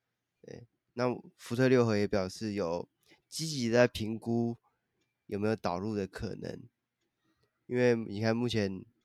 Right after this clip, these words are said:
美，美系的野马在台湾也是有卖的嘛，所以台湾目前不是只卖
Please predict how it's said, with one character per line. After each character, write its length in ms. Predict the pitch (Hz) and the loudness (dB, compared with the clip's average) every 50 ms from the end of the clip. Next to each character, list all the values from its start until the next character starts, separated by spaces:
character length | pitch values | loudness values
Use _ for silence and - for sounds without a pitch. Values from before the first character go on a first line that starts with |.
| _ _ _ _ | _ _ _ _
美， 420 | - 107 104 98 95 92 - - - _ _ _ _ _ _ | -4 -2 -2 -2 -2 -4 -6 -10 -14 _ _ _ _ _ _
美 200 | - 107 101 98 | -2 -2 0 0
系 280 | 95 - - 160 147 | 0 0 0 0 0
的 120 | 113 110 104 | 0 0 0
野 240 | 98 95 101 101 | 0 0 -2 -2
马 320 | 107 117 101 87 82 78 98 _ _ _ _ | 0 0 -2 -4 -4 -8 -12 _ _ _ _
在 100 | - 120 | -12 -10
台 120 | 107 98 95 | -8 -6 -6
湾 120 | 95 101 | -4 -4
也 80 | 98 87 | -6 -6
是 140 | 85 98 | -6 -6
有 100 | 101 85 | -6 -6
卖 240 | - 87 87 87 - | -4 -4 -6 -6 -6
的 120 | - - - | -6 -10 -12
嘛， 160 | - 110 - _ _ _ _ _ _ _ _ | -14 -14 -16 _ _ _ _ _ _ _ _
所 140 | _ - 120 | _ -2 0
以 40 | 117 | 0
台 160 | 110 101 98 | 2 2 0
湾 160 | 107 110 101 - - - _ _ | 0 0 -2 -6 -12 -20 _ _
目 160 | - 123 113 | -4 -4 -2
前 160 | 104 104 92 | -2 -4 -6
不 140 | - 92 95 | -6 -6 -6
是 100 | 101 101 | -8 -8
只 160 | - - - - | -8 -12 -16 -12
卖 80 | 90 | -10